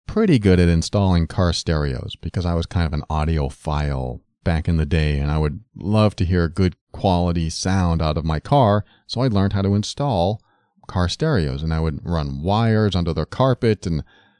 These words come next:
through the side panels to the back to the speakers and amplifiers and things like that, and I really got into it, and I was thinking, "Hey, I, maybe I could turn this into a business." I, I enjoy doing it. Um, I like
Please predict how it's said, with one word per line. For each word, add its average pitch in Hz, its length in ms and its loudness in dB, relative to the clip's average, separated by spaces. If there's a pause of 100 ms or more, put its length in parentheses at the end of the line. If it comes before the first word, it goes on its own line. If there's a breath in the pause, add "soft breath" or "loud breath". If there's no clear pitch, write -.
(260 soft breath)
through 113 200 -4
the 78 80 -4
side 113 380 -2
panels 117 500 0 (420 soft breath)
to - 100 -6
the 82 120 -4
back 117 480 0
to - 100 -4
the 69 60 -2
speakers 113 640 2
and 80 180 0
amplifiers 107 640 4
and 87 120 0
things 98 220 2
like 90 160 2
that, 82 260 0 (400 soft breath)
and 147 100 0
I 160 40 2
really 175 220 4
got 160 120 4
into 180 220 0
it, 82 40 2
and 85 80 0
I 92 40 2
was 98 100 0
thinking, 95 240 0
"Hey, 147 200 -2
I, 123 140 -6
maybe 240 180 -2
I 262 60 -6
could - 160 -18
turn 139 200 0
this 143 140 0
into 120 200 2
a 82 40 0
business." 107 520 0 (580)
I, 101 200 -2
I 92 140 2
enjoy 98 400 2
doing 135 360 2
it. 135 220 -2
Um, 82 520 -4
I 92 100 -4
like 92 320 -2